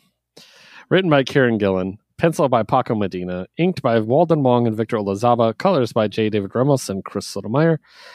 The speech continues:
lettered by Clayton Cowles. Yeah, so, um, it's really just, I mean, it, it is kind of what it says on the tin. It is the Immortal X-Men characters, but in this world.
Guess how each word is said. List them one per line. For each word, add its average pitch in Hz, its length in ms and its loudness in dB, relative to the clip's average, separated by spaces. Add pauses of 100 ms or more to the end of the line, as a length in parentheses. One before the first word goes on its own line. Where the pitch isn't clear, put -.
(200)
lettered 110 240 0
by 98 180 -2
Clayton 92 380 -10
Cowles. 85 480 -8 (1120)
Yeah, 127 720 0
so, 104 580 0
um, 98 580 0 (880)
it's 170 280 -2
really 214 320 0
just, - 320 -4
I 139 60 0
mean, 135 200 2
it, 135 160 0
it 135 140 0
is 127 360 -4 (280)
kind 131 200 0
of 123 60 2
what 117 140 0
it 104 80 -6
says 110 260 0
on 104 220 -2
the 98 80 -4
tin. 165 340 0
It 123 140 0
is 123 300 0 (600)
the 120 640 2 (140)
Immortal 139 500 2
X-Men 110 560 -2 (560)
characters, 113 720 -2
but 113 340 2
in 120 220 0
this 101 260 -4
world. 95 420 0